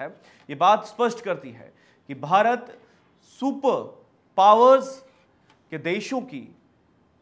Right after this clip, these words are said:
जो कतार है, जिसमें गिने चुने देश हैं, जिसमें दो से तीन देश हैं,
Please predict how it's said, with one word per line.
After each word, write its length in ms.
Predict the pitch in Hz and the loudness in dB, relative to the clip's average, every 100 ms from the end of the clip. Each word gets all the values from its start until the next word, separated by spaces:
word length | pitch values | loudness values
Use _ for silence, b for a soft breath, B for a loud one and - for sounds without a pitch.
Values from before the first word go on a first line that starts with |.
| _ _ _ | _ _ _
जो 80 | 165 | -10
कतार 420 | 170 175 214 226 | -6 2 4 4
है, 240 | 170 127 - _ _ _ _ _ - | 2 -10 -20 _ _ _ _ _ -20
जिसमें 320 | 123 185 185 | -16 -10 -6
गिने 240 | 196 247 | -4 -4
चुने 240 | 240 214 185 | -4 -8 -8
देश 360 | 165 185 - 131 | -6 -8 -8 -20
हैं, 160 | 92 _ _ _ _ _ _ _ _ _ _ _ _ _ _ _ | -20 _ _ _ _ _ _ _ _ _ _ _ _ _ _ _
जिसमें 320 | 135 - 202 185 | -20 -12 -10 -6
दो 260 | 220 220 | -6 -6
से 140 | - 185 | -8 -14
तीन 340 | 233 240 202 | -10 -8 -6
देश 320 | 180 160 - | -6 -8 -12
हैं, 140 | - | -20